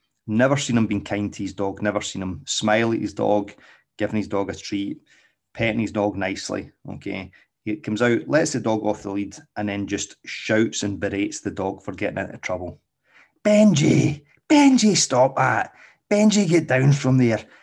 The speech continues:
Get, come here now, Benji. Benji!" And everything about him is angry, exasperated, and all the rest of it. So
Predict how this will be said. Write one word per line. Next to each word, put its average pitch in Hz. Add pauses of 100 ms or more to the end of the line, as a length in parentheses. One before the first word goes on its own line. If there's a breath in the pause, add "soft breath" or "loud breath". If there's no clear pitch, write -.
(180 soft breath)
Get, 311
come 330
here 156
now, 143
Benji. 147 (160 loud breath)
Benji!" 196
And 110 (240)
everything 143
about 117
him 110
is 95
angry, 113
exasperated, 101
and 95
all 95
the 95
rest 95
of 92
it. - (540 loud breath)
So 113